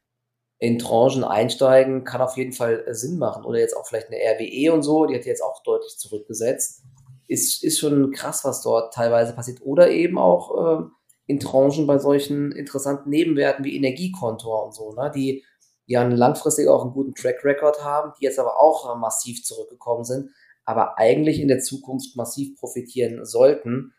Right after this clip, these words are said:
Das, das kann man auf jeden Fall machen oder auch im Tech-Sektor. Wie gesagt, Fokus würde ich drauf legen, dass die Unternehmen zumindest positive Cashflows haben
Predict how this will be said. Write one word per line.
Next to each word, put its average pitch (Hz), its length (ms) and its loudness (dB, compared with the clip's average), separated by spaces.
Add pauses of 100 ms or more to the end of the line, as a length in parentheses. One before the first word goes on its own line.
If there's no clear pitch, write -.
(260)
Das, - 280 2
das 156 380 4
kann 156 140 0
man 160 120 8
auf 147 120 2
jeden 135 180 0
Fall 190 260 6
machen 190 240 2
oder 143 180 4
auch - 120 0
im 127 280 -2
Tech-Sektor. 147 880 2 (220)
Wie 131 80 -12
gesagt, 123 260 2
Fokus 139 380 0
würde 127 120 2
ich - 80 -14
drauf 123 220 0
legen, 127 180 -2
dass 120 160 -8
die 127 140 -8
Unternehmen 123 560 -6
zumindest 120 500 -10
positive 123 440 -10
Cashflows - 580 -8
haben 107 360 0